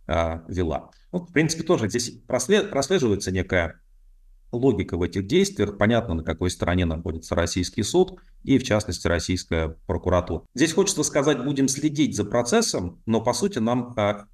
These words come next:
предъявят разве что итог этого процесса, когда будет оглашён приговор. И то не факт, что нам целиком даже приговор зачитают, потому что процесс можно сделать,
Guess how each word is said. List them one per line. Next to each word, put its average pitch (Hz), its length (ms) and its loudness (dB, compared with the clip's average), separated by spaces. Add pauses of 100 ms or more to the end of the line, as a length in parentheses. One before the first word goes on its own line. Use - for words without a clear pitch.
(200)
предъявят 113 500 4
разве 113 300 2
что 113 240 -2
итог 113 320 2
этого 85 240 -6
процесса, 127 500 0
когда 90 260 -2
будет 101 280 0
оглашён 98 460 0
приговор. 101 500 2
И 76 80 -4
то 110 240 2
не 90 160 0
факт, 110 240 0
что - 160 -6
нам 90 280 2
целиком 90 400 0
даже 87 300 2
приговор 104 500 2
зачитают, 90 560 2
потому 87 220 -6
что - 180 -12
процесс 127 380 -2
можно 98 220 -2
сделать, 92 380 2